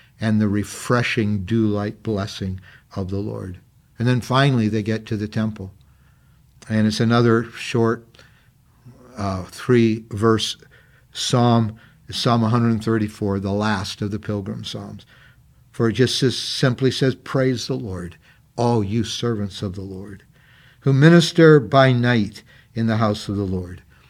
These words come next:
Lift up your hands in the sanctuary and praise the Lord.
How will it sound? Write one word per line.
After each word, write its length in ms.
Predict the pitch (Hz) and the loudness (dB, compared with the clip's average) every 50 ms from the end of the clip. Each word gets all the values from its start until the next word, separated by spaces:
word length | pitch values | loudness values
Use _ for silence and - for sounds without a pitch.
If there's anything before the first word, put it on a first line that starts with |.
| _ _ _ _ _ _ _ | _ _ _ _ _ _ _
Lift 480 | - 120 123 131 139 160 180 175 - - | -2 2 4 8 8 8 8 6 4 0
up 200 | 147 139 - - | 0 0 -2 -4
your 140 | 127 120 107 | -4 -4 -2
hands 420 | 90 127 123 110 98 110 98 - | -2 -2 -2 -2 -2 -4 -4 -4
in 120 | 117 98 | -4 -4
the 100 | 98 101 | -4 -4
sanctuary 760 | - - 120 101 92 90 - - 95 90 87 87 87 87 87 - _ - - - - - _ | -6 -6 -6 -6 -6 -8 -10 -14 -14 -14 -14 -14 -16 -18 -20 -20 _ -20 -20 -20 -20 -18 _
and 240 | - 120 120 110 104 | -2 -2 -2 -2 -2
praise 540 | - - 165 185 185 180 170 143 113 - - | -2 2 4 8 8 10 8 8 4 0 0
the 80 | 117 | 0
Lord. 480 | 110 104 95 95 95 85 82 82 80 | 0 0 0 -2 -2 -2 -4 -8 -10